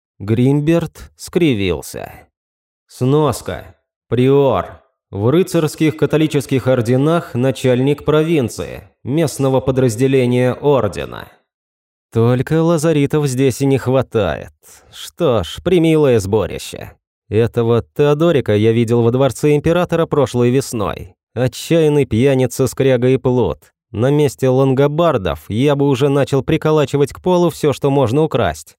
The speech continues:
включая каменных идолов. Про Леодегардия я только слышал,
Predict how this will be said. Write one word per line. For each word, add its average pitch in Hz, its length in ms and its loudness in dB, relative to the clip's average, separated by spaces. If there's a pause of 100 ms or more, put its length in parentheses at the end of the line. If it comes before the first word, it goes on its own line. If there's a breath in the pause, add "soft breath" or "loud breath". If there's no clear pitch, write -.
включая 131 680 0
каменных 113 600 0
идолов. 101 680 -4 (480)
Про 123 180 2
Леодегардия 139 1000 2
я 127 200 2
только 151 340 0
слышал, 143 800 0